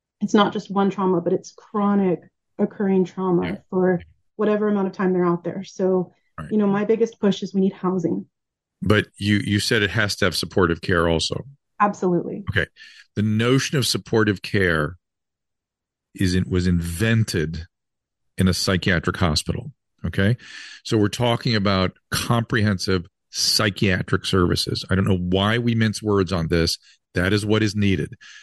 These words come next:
Speaker 1: Mm-hmm.
Speaker 2: Full, specific to the diagnosis of the individual that you're housing, comprehensive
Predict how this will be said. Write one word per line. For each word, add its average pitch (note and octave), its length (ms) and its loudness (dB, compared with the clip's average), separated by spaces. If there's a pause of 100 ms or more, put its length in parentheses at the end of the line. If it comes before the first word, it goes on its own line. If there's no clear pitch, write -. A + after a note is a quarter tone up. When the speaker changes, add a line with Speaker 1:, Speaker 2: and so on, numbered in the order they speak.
(160)
Speaker 1:
Mm-hmm. F#3 220 -2
Speaker 2:
Full, B2 480 2 (320)
specific - 1040 0
to G#2+ 140 0
the G2 160 2
diagnosis G#2 800 0
of G2 100 0
the - 180 -4
individual A#2+ 640 0
that G2+ 160 0
you're G2+ 120 0
housing, G2 500 0 (420)
comprehensive A2+ 1040 0